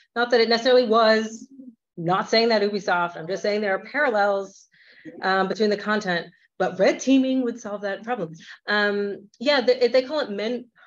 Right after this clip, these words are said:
men first bro culture, I think is the phrase to describe. Bro, yeah. Um, and, and there is research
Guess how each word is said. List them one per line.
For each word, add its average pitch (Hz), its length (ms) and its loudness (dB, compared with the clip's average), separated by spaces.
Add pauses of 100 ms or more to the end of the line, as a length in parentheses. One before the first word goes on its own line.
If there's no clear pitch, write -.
(100)
men 269 220 -6
first 269 340 -4
bro 294 180 0
culture, 302 480 -4
I 240 80 -4
think 208 200 -8
is 180 120 -10
the 180 80 -8
phrase 165 420 -2
to 160 80 -20
describe. 165 500 -12 (320)
Bro, 156 160 -8 (220)
yeah. 147 120 -20 (500)
Um, 170 760 -4
and, 196 300 -4
and 220 100 2
there 220 120 2
is 220 260 0
research 170 680 -10